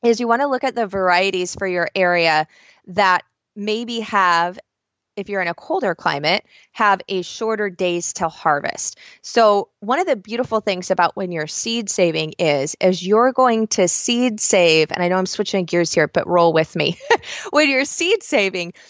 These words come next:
you're gonna be picking from the plants that, one, produced the soonest. So you're gonna be kind of marking those plants like, "Okay, this one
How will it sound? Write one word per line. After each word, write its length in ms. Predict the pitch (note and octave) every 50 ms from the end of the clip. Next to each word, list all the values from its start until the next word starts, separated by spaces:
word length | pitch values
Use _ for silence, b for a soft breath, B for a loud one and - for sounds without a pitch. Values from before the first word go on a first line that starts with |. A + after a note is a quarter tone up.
| B B B
you're 180 | _ A#3 B3 A#3+
gonna 320 | G#3+ - C4+ C#4 C#4 D#4 D4+
be 300 | C4 C4+ A#3+ A#3 A3+ - - _
picking 400 | - C4+ C4+ - C#4 C4+ C4+ C4+
from 280 | B3 - A3 G3+ G3 G3
the 120 | F#3+ F3+
plants 600 | F3 _ - - F#3+ F3 F3+ F#3 G3 A3 - - E3
that, 420 | F3+ G3+ F#3 F3+ E3+ E3+ - - _ _ _ _
one, 440 | _ G3 F#3+ G3+ G#3 G3+ G#3+ B3 C#4 C4
produced 600 | - - A#3+ G3+ - G#3+ G#3+ G#3 G#3+ - - -
the 80 | _ G#3+
soonest. 760 | G3 - - - G3+ E3 D3+ D3+ F3 F#4 - - - - - - _ _
So 180 | - - A3
you're 140 | G3 F#3 F3
gonna 200 | F#3+ F#3 F3 E3+
be 180 | E3 F3+ E3+ E3
kind 180 | - F#3+ F3+
of 140 | E3+ D#3 - -
marking 460 | F3+ F3 E3+ E3 F#3 - A3+ G#3+ G#3+
those 240 | G3+ G3 G3 F#3+ -
plants 340 | - - E3+ D#3+ F3 - -
like, 140 | F3 -
"Okay, 240 | F#3 F3 - F#3 D3+
this 260 | D3+ E3 F#3 F#3+ -
one 120 | - G#3+